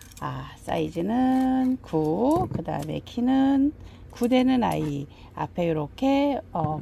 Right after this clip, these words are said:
고리가 있는 아이죠. 요 아이는 꽃이 요렇게 있는 아이. 요 아이도 공방분 같은데, 어,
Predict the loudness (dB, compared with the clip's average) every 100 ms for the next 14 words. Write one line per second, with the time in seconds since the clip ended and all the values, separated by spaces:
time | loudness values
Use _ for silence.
0 | -4 -2 2 2 2 2 -2 -2 -2 4
1 | 4 2 -4 -20 -20 0 2 2 0 2
2 | 0 2 2 4 4 2 2 0 2 2
3 | 2 -2 -4 -2 0 0 0 2 2 0
4 | 2 4 2 2 0 2 2 0 -2 -4
5 | -4 -4 0 2 2 0 -12 -20 -20 -20
6 | -20 -2 -2 -2 -14 -6 -4 -2 -4 -6
7 | -10